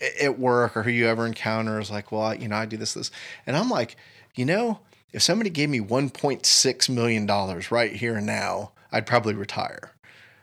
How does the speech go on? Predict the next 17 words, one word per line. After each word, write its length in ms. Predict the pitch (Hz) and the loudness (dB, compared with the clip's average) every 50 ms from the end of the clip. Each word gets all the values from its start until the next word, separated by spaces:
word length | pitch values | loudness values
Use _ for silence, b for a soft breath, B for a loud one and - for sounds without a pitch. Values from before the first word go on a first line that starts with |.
| B _ | B _
Because 220 | - 123 - 131 117 | -2 0 2 4 4
that's, 360 | 135 135 - - - - - _ _ _ _ _ _ _ _ | 2 4 4 4 2 2 0 _ _ _ _ _ _ _ _
you 100 | - 160 | 0 2
know, 260 | 139 113 101 104 107 101 - _ | 2 2 2 0 -2 -6 -8 _
more 180 | - 147 160 156 | 2 4 4 4
than 120 | 139 131 | 4 2
I'm 80 | 127 120 | 2 2
probably 220 | 139 139 139 135 | 4 2 2 4
gonna 120 | 127 123 117 | 2 0 2
make 260 | 110 113 117 113 - | 2 2 2 2 0
over 120 | 120 113 | -2 -2
the 80 | 113 117 | -2 -4
<laughs> 100 | - - | 0 2
course 240 | 135 123 - - - | 2 2 4 2 0
of 100 | 160 - | 4 2
my 100 | 160 - | 2 2
career. 600 | - - - 160 143 135 127 120 113 110 117 | 2 0 2 4 6 6 6 4 4 2 -2